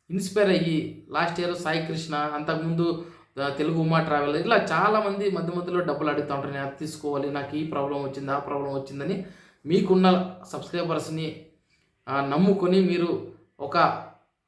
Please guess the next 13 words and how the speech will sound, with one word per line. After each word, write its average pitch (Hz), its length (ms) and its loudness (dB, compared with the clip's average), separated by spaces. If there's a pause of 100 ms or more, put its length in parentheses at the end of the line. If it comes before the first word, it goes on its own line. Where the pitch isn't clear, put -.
(280)
అవకాశంగా 170 540 -2
వాడుకొని, 156 840 0 (160)
ఆ, 135 180 -2
ఒక 135 220 -2 (300)
వీడియో 156 260 6
చేసి 165 340 0
పెడితే 135 500 -4 (600)
కోట్లలో 190 320 4
వచ్చి 180 240 0
డబ్బులు 160 220 -4
పడతాను. 147 600 -6 (1080)
So 208 160 4 (2250)
సారీ, - 180 -18